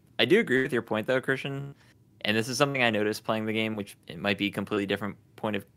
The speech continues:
topic, but, um, all of the challenge rooms are so recognizable to me in Arkham City 'cause they were just, like, places throughout that game, and it was cool to revisit them in that context. There is no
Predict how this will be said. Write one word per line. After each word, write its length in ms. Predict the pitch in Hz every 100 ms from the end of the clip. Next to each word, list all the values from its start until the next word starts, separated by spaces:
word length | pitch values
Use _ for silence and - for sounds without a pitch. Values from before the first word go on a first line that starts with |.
| _ -
topic, 380 | - 95 113 -
but, 260 | 95 87 - _ - _ _ - - -
um, 420 | 101 87 67 60 - _ _ _
all 180 | 110 143
of 80 | 180
the 80 | 202
challenge 400 | 143 104 110 107
rooms 320 | 127 127 123 -
are 140 | 104
so 720 | - - 101 98 98 95 95 - _ _ _ _ _ _ - -
recognizable 600 | 113 110 98 95 101 104
to 120 | -
me 140 | 110
in 160 | 98 92 -
Arkham 260 | 107 95 -
City 220 | 95 101
'cause 180 | 92 85
they 140 | 92
were 80 | 92
just, 240 | 92 -
like, 180 | 90 90
places 380 | - 90 92 98
throughout 320 | 98 95 87
that 180 | 85 85
game, 300 | 87 104 143 _ -
and 100 | -
it 40 | 104
was 120 | 98
cool 160 | - 101
to 100 | 90
revisit 420 | 95 87 95 92
them 280 | 107 104 98 98
in 100 | 92
that 220 | 87 -
context. 560 | 87 92 104 117 - - _ - - _ -
There 240 | 151 165 160
is 200 | 131 110
no 200 | 107